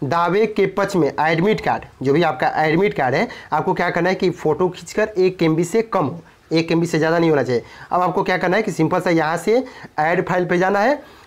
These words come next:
और आपको ऐड फाइल जाने के बाद यहाँ पे आपको अपलोड का ऑप्शन दिख रहा है, select file from your device। अब आपको यहाँ से चूज कर लेना है।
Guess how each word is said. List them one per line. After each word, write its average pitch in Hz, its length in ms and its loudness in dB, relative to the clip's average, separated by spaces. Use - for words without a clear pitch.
और 147 80 0
आपको 151 300 -2
ऐड 185 240 0
फाइल 180 220 0
जाने 170 260 2
के 190 100 -2
बाद 202 160 0
यहाँ 175 360 0
पे 180 80 0
आपको 226 360 0
अपलोड 175 460 2
का 170 220 0
ऑप्शन 190 240 0
दिख 170 160 0
रहा 151 120 0
है, 185 80 0
select 180 640 0
file 175 440 0
from 180 280 2
your 170 280 2
device। 139 420 0
अब 160 180 0
आपको 180 220 0
यहाँ 170 220 2
से 285 240 -2
चूज 175 220 0
कर 135 160 0
लेना 131 180 2
है। 131 180 -2